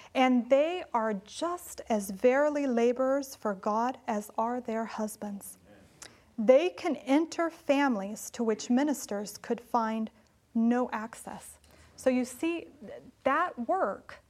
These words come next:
is a specific work for women, but it is a laborer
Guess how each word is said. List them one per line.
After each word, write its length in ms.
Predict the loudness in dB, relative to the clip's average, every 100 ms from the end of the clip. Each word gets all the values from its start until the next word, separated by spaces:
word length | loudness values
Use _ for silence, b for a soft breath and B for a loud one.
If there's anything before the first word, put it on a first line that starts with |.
| _ _ 0
is 160 | 2
a 100 | 2
specific 880 | 0 -2 -4 -4 -12 -10 -4 -4 -4
work 400 | -6 -6 -8 -16 -20 _ _ 0
for 200 | 2 2
women, 400 | -2 -4 -6 -10 _ _ -20 B B B B -20 -4 4
but 140 | 4
it 100 | 6
is 180 | 2 4
a 80 | 4
laborer 1000 | 4 2 2 2 0 0 2 0 0